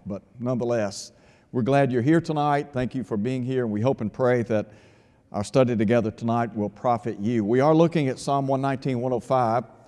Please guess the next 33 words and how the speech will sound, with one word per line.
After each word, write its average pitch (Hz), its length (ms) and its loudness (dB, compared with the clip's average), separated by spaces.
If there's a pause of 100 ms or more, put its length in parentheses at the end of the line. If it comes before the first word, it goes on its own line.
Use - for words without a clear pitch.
(580)
the 104 80 -16
passage 143 680 0
that 123 340 0
is 123 220 2
our 127 160 2
key 165 240 0
verse 156 380 4
for 156 100 -2
the 135 80 4
week. 147 480 4 (1160)
I 139 80 4
would 185 100 6
imagine 165 460 4
that 135 160 0
most 196 320 4
of 117 120 0
us 131 340 4
have 135 180 -2
committed 156 420 2
this 135 140 0
verse 139 300 2
to 127 100 -4
memory, 139 340 2
not 156 220 4 (840)
necessarily 156 560 4
this 147 320 2
week, 143 400 2
but 123 140 2
it's 127 120 -6
something 156 460 -2
that 120 160 -2
we 143 240 0
have 123 300 0